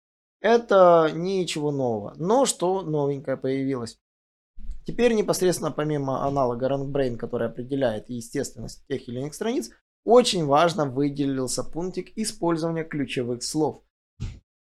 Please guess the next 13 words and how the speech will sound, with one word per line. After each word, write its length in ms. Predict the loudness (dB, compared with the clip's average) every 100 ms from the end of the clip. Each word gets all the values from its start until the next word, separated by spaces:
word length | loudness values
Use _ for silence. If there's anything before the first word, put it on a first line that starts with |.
| 2
Проработайте 640 | 6 6 6 4 4 -2
семантику 680 | -4 -4 -4 -4 -4 -6 -6
для 200 | -2 0
вашей 240 | 0 2
странички 560 | 2 2 0 -2 -6 -8
и 220 | -6 -6
проверьте, 680 | -2 2 2 4 2 2 -6
находятся 560 | -4 -2 0 2 2 0
ли 120 | -2
те 200 | 0 0
или 160 | 2 0
иные 300 | -2 -6 -4
слова 680 | 8 8 10 6 4 0